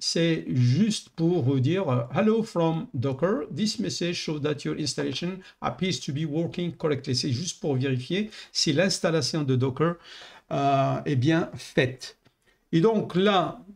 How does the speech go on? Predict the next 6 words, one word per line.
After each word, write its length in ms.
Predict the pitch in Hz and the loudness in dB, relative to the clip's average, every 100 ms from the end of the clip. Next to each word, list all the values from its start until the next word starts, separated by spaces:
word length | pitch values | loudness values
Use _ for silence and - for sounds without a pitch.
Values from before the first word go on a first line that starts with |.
| _ _ _ _ _ - | _ _ _ _ _ 0
euh, 560 | 165 156 156 147 143 | 2 4 4 4 4
je 160 | 131 123 | 4 4
vais 320 | 180 202 196 | 4 4 4
l'exécuter 800 | 180 175 143 160 165 165 135 170 | 4 2 2 0 2 -2 0 0
plusieurs 540 | 156 147 143 127 143 123 | 0 0 2 2 2 0
fois. 500 | 170 190 277 - | 0 0 -2 -6